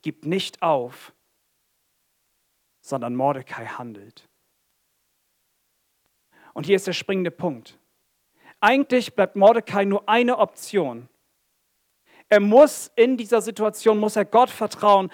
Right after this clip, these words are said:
und endlich verstehen, dass sein Leben nicht in seinen Händen steht, sondern dass sein Leben in der gewaltigen Hand des gewaltigen Gottes steht. Aber es steht viel auf dem Spiel. Aber nicht zu handeln,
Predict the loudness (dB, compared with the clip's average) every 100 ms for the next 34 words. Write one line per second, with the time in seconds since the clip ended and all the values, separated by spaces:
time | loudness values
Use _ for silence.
0 | -14 -4 -2 0 0 0 -4 -6 -6 -6
1 | -6 -6 -8 2 2 4 0 0 -2 -4
2 | -2 0 -2 -2 -6 0 0 2 -2 -6
3 | -6 -10 -12 -12 -12 -14 -20 -8 0 2
4 | 2 0 0 2 0 0 0 0 0 -4
5 | -6 -2 2 4 4 2 -8 -6 -6 -6
6 | -8 -6 -4 -4 -4 -10 -8 -10 -12 -18
7 | -18 -20 -20 -20 _ _ _ _ _ _
8 | _ _ _ _ _ _ _ -14 -10 -10
9 | -10 -10 -8 -8 -8 -10 -12 -12 -8 -8
10 | -8 -14 _ _ _ _ _ _ _ _
11 | _ _ _ _ -8 -2 0 -2 -6 -10
12 | -6 -6 -6 -8 -14